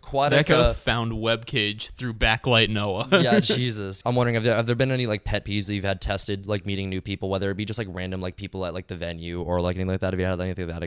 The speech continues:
Speaker 2: that come up or no?
Speaker 1: Um, I had one person refer to me just as Lane, like, that I didn't know.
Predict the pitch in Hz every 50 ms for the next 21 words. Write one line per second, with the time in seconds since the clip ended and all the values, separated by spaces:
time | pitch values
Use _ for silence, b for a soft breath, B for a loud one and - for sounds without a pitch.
0 | - _ - - - 104 101 101 98 90 87 82 73 71 80 85 - - - 117
1 | 113 113 113 117 117 113 110 107 107 107 107 B B B B B - _ _ _
2 | _ _ _ - _ _ _ _ _ _ - - 123 135 135 123 117 120 120 113
3 | - 120 107 104 - 110 104 98 98 - 113 104 98 98 98 98 98 98 107 101
4 | - - 107 104 104 101 101 101 101 101 98 101 101 101 101 104 101 - 113 104
5 | 104 104 101 101 107 101 - 104 104 98 101 98 104